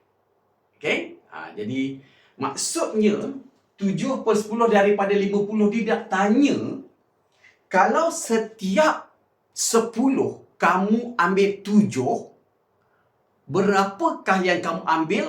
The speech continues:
kalau ada lima puluh? Maknanya, sini ada sepuluh. Kamu ambil tujuh, letak tepi. Sepuluh lagi, ambil tujuh, letak tepi lagi.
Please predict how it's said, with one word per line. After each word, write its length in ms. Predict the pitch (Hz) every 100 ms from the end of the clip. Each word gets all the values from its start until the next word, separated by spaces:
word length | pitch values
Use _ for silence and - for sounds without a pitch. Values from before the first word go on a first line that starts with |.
| -
kalau 400 | 180 170 196 196
ada 160 | 156 175
lima 240 | 190 220
puluh? 400 | - 302 - - - _ _
Maknanya, 640 | - 123 147 170 233 254 - -
sini 320 | - 156 190
ada 80 | 156
sepuluh. 560 | - 160 160 - - - _ _ _ _
Kamu 160 | 120 147
ambil 160 | 151 151
tujuh, 400 | 147 139 117 117
letak 320 | 135 147 -
tepi. 320 | - 120 104 - _ _ _ _ _ _ _
Sepuluh 400 | - - 339 294
lagi, 400 | 220 - 135 110 - _ _ 147
ambil 240 | 165 -
tujuh, 320 | 180 170 143
letak 180 | 123 151 -
tepi 140 | 160
lagi. 300 | 147 131 117